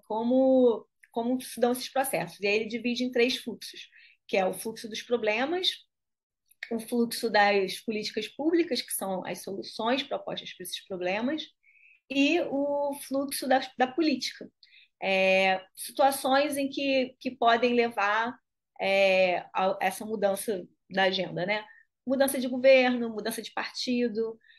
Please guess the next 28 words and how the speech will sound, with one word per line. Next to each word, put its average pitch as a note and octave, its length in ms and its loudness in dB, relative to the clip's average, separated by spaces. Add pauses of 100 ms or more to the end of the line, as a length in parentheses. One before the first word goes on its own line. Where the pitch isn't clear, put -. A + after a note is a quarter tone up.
(200)
é, F#3 720 2 (800)
aumento A3 480 0
de G3+ 160 -8
pressões G3+ 760 -4
de F#3 140 -6
grupos G3+ 260 -4
de G3 80 -8
interesse, A3 960 4 (140)
enfim, C4 280 -4
são A#3 240 -4
vários, F#3 300 2
ele F#3 180 -2
elenca F#3 300 -4
vários. F3 400 -6 (460)
E B3 120 6
aí, C4 340 8
essa, A3 880 4 (160)
essa G3 240 -6
mudança A#3+ 640 4
na G#3 120 0
agenda A#3+ 400 0
se - 140 -10
daria A#3 300 2
quando A#3+ 160 -6
esses - 260 -4
três C4+ 300 2
fluxos A#3+ 480 -8
dos F#3 140 -10